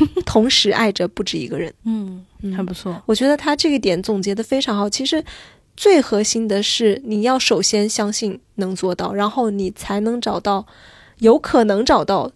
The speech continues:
Speaker 1: 同样有这个理念，并且希望去实践的人。
Speaker 2: 嗯。
Speaker 1: 那大家所有人都不相信的话，那本身这件事情就不会成立。
Speaker 2: 我觉得就是一样的，就是你找那些相信和愿意去做这件事的人一起来做就好了。你不用，就是说你不要去说服那些，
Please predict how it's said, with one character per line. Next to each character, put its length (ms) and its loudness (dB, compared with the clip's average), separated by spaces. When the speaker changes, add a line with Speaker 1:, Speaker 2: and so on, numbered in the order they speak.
Speaker 1:
同 240 0
样 180 2
有 100 -2
这 140 -4
个 80 2
理 160 -4
念， 260 -4
并 160 -4
且 140 -2
希 220 0
望 140 0
去 120 -8
实 160 0
践 200 -8
的 100 -8
人。 120 -14
Speaker 2:
嗯。 360 -4
Speaker 1:
那 100 -4
大 100 0
家 80 0
所 160 -4
有 60 0
人 80 -2
都 80 -2
不 100 -10
相 180 -6
信 140 -10
的 60 -4
话， 80 -6
那 240 -6
本 160 -2
身 140 -2
这 100 -2
件 80 0
事 80 -4
情 80 -2
就 80 -4
不 140 -4
会 80 -2
成 180 -6
立。 140 -16
Speaker 2:
我 80 0
觉 120 2
得 80 2
就 120 -4
是 140 -6
一 140 -6
样 180 0
的， 60 0
就 100 -4
是 100 -2
你 160 0
找 200 -4
那 100 2
些 180 0
相 260 0
信 180 0
和 100 0
愿 240 4
意 120 2
去 260 -6
做 180 -2
这 100 -8
件 160 -4
事 140 -10
的 100 -8
人 240 -12
一 120 -6
起 220 -6
来 300 -14
做 220 -6
就 100 -8
好 180 -10
了。 120 -12
你 100 -6
不 160 -6
用， 180 2
就 120 0
是 100 0
说 240 4
你 100 0
不 160 -2
要 160 4
去 100 0
说 300 6
服 300 -2
那 180 6
些， 260 2